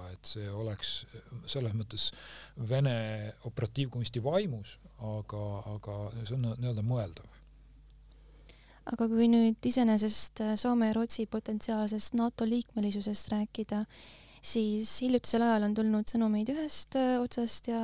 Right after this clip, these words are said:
Speaker 2: on tulnud teisest otsast, et üks ütleb üht, teine teist. Ja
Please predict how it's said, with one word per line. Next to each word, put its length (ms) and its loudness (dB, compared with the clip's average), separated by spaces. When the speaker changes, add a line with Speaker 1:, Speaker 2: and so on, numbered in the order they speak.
Speaker 2:
on 100 0
tulnud 300 0
teisest 340 -2
otsast, 320 -4
et 160 -4
üks 160 -4
ütleb 240 -2
üht, 160 -6
teine 220 2
teist. 340 -8
Ja 680 2